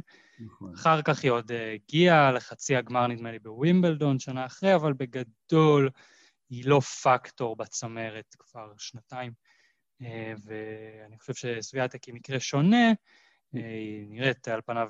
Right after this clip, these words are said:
Speaker 2: יותר חכמה, גם הייתה לה קריירת, אה, נוער מאוד טובה,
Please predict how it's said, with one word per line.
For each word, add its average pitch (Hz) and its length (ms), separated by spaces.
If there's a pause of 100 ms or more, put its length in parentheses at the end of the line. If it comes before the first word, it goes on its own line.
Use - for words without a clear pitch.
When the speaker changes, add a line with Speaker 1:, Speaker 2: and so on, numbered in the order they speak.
(160)
Speaker 2:
יותר 113 220
חכמה, 170 800
גם 113 140
הייתה 117 200
לה 113 80
קריירת, 113 680
אה, 113 160
נוער 170 280
מאוד 151 260
טובה, 131 360